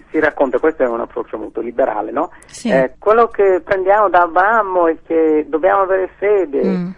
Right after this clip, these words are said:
Speaker 1: eccetera. No, invece Dio ha chiamato Abramo, come tu avevi detto bene all'inizio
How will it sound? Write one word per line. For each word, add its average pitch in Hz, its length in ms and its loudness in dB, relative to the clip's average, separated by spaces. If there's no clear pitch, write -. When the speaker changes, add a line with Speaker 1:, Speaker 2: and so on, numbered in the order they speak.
Speaker 1:
eccetera. 151 480 -6
No, 311 440 0
invece 202 600 -4
Dio 180 640 -2
ha 196 340 -2
chiamato 147 500 -4
Abramo, - 580 -12
come - 220 -18
tu - 100 -8
avevi 113 240 -4
detto 117 280 -12
bene 123 300 -2
all'inizio 117 340 -10